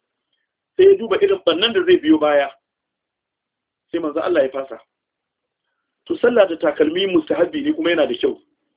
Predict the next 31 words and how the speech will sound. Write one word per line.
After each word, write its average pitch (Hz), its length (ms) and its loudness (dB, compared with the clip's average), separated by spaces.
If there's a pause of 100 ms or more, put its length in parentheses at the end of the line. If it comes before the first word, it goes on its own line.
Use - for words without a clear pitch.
(720)
Amma 160 240 -2
idan 180 180 0
ka 220 100 -6
san - 120 -4
mutanenka 175 480 -2
suna 175 200 -2
da 143 80 -6
ƙarancin 185 440 -2
fahimtar 156 360 0
sunna, 139 320 -8 (680)
to 151 120 -6
lallai 196 500 0 (480)
ka - 100 0 (100)
gina 226 360 0
su 381 100 -12
sosai 170 300 0
akan 151 240 -2
sunna. 147 320 -6 (1200)
Su 196 100 4
fahimci 185 380 0
muhimmancin 233 560 0
manzon 165 320 0
Allah 185 340 0
sallallahu 175 540 0
alaihi 156 240 2
wasallam 135 420 -4 (600)
da 160 60 2
muhimmancin 220 760 -4
dabbaka 214 380 -2
ainihin 175 340 -4
sunna. 175 320 0